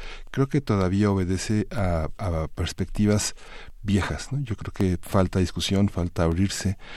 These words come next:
falta tener una, una piel menos reactiva ante la crítica que,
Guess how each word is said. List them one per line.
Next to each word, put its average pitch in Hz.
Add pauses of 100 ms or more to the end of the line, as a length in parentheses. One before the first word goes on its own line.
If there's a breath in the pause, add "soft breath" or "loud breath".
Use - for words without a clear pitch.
(140 loud breath)
falta 95
tener 92
una, 92
una 98
piel 95
menos 98
reactiva 92
ante 87
la 82
crítica 104 (500 loud breath)
que, 85